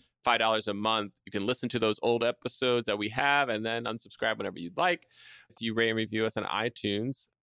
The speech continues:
and give us five stars, we'll read your review on the air. While I pull that up, you can also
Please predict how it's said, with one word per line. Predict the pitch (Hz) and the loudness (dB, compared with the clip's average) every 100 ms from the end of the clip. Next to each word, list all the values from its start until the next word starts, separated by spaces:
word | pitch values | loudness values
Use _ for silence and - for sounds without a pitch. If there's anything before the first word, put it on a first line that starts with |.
| _ - | _ -6
and | 98 | -4
give | 104 | -2
us | 101 - | -4 0
five | 101 98 | -2 0
stars, | - 110 110 | -2 0 0
we'll | 98 95 | -2 -2
read | 98 98 | -2 -2
your | 98 | -2
review | 95 98 95 - | -2 -2 -4 -2
on | 98 95 | -2 -4
the | 90 - | -6 -4
air. | 117 123 131 127 | -2 0 0 -2
While | 95 95 | 0 0
I | 95 | 0
pull | 92 101 98 | -2 -2 0
that | 92 - | 0 0
up, | 110 110 | -4 -4
you | 101 | -6
can | 92 | -4
also | 90 - 98 | -2 -2 -4